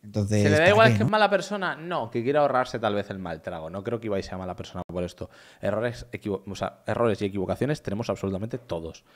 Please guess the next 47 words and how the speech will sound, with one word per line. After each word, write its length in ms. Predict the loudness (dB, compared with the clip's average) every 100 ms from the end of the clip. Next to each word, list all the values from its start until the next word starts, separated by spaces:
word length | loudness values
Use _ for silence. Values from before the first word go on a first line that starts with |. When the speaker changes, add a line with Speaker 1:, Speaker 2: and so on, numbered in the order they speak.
| _ _ _ -2
Speaker 2:
Pero 220 | 0 0
creo 240 | 2 2
que 260 | 2 -2 -2 -6
en 80 |
este 180 | -4 -4
sentido, 460 | -6 -4 0 0 -2
este 240 | -4 -4
tema 200 | -2 -2
le 100 | -2
da 100 | 2
igual, 420 | 4 6 4 2
que 80 | -2
tampoco 440 | -6 -6 -6 -6 -6
quiere 180 | -6 -6
tener 180 | -10
ninguna 280 | -12 -12 -10
relación 400 | -8 -10 -10 -12
con, 340 | -8 -8 -8 -8
con 220 | -6 0
Dallas 400 | 2 2 0 -4
y 60 |
que 280 | -6 -6 -6 -12 _
pasa 180 | -4 -2
de 40 | -2
meterse 320 | -4 -4 -6
en 80 | -6
quilombo, 420 | -4 -4 -6 -12
¿sabes? 300 | -8 -6 -6
Y 80 | -8
si 300 | -8 -8 -8
se 120 | -6 -4
lo 40 |
dice 180 | -4 -6
en 60 | -4
privado, 420 | 2 4 4 0
Ibai 320 | -2 0 0
sabe 220 | 0 -2
que 80 | 0
Dallas 200 | -2 0 -2
va 60 |
a 20 |
sacar 240 | -4 -2 -2
algún 200 | -4 -6
rédito 320 | -6 -6 -6
de 120 | -10
ello. 160 | -12 -16 -20 -6
Speaker 1:
No, 220 | -2 -2